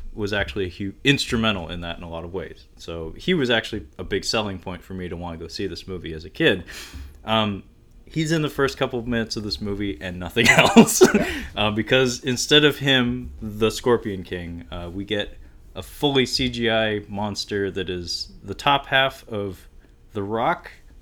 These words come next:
Speaker 1: done entirely in C G I, bad C G I,
Speaker 2: Mm-hmm.
Speaker 1: and then the bottom half is a scorpion body,
Speaker 2: <laughs>
Speaker 1: and his arms are pincers.
Speaker 2: Yeah, that's pretty funny.
Speaker 1: Um,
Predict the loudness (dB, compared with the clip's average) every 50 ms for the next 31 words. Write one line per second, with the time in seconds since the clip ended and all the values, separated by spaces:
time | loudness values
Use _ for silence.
0 | -20 -20 -20 -20 -20 -18 -16 0 2 2 2 2 0 -2 -4 -6 -4 0 2 2
1 | 4 4 2 2 0 0 -4 -6 -6 -4 -4 -4 -4 -4 -6 -6 -8 -8 -8 -4
2 | -2 -2 -2 -2 -4 -8 -10 -10 -10 -10 -10 -10 -10 -12 -14 -12 -10 -10 -10 -10
3 | -10 -12 -14 -12 -8 -6 -6 -4 -4 -4 -4 0 2 2 2 4 2 0 -2 -2
4 | -2 -2 -4 -6 -8 -6 -8 -8 -6 -4 -4 -4 -4 -6 -10 -10 -8 -10 -10 -10
5 | -10 -12 -8 -6 -6 -6 -6 -6 -10 -10 -10 -8 -6 -6 -4 -4 -4 -4 -2 -2
6 | -2 -2 -2 -2 -4 -8 -8 -6 -10 -8 -8 -10 -12 -12 -8 0 4 4 6 6
7 | 4 0 -4 -6 -8 -8 -8 -8 -8 -8 -10 -10 -12 -8 -2 2 2 4 4 2
8 | -2